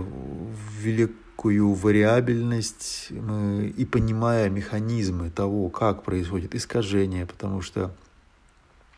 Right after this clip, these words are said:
карту можно рассмотреть как чтение потенциала природного,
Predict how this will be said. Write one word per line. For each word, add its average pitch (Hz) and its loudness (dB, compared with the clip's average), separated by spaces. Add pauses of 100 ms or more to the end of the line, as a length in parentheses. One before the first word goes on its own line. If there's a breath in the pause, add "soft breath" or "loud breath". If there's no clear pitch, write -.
(680 loud breath)
карту 107 0
можно 98 2
рассмотреть 104 -2
как 98 -4 (920)
чтение 98 0
потенциала 113 0
природного, 123 4